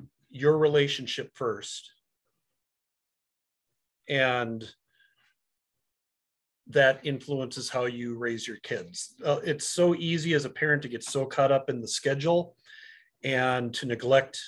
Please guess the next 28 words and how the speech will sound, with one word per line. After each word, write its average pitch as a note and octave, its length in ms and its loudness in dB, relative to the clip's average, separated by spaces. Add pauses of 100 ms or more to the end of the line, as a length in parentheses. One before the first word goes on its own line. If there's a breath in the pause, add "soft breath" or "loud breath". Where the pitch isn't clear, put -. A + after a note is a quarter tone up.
(320)
your B2 260 -2
marriage A#2+ 380 -2
relationship. A2+ 760 -6
So G#2+ 480 -4 (880 loud breath)
that C#3+ 200 8
has C#3+ 440 4
to D3 120 -4
continue C3+ 480 -2
to B2 100 -2
be B2 160 -6
number A#2+ 340 -4
one. G#2+ 300 -4 (640)
And A2+ 500 -2 (460 loud breath)
to D3 80 2
the D3 80 8
point D3+ 340 6
where C#3 160 6
we C3+ 180 4
were D3 200 6
actually B2+ 380 2
doing, A#2+ 360 -2
uh, A2 200 -2
when, A2+ 320 -6 (120)
when B2 220 -10 (100)
we B2+ 140 -2
were B2 120 0
younger B2+ 380 2
parents, A2 680 -6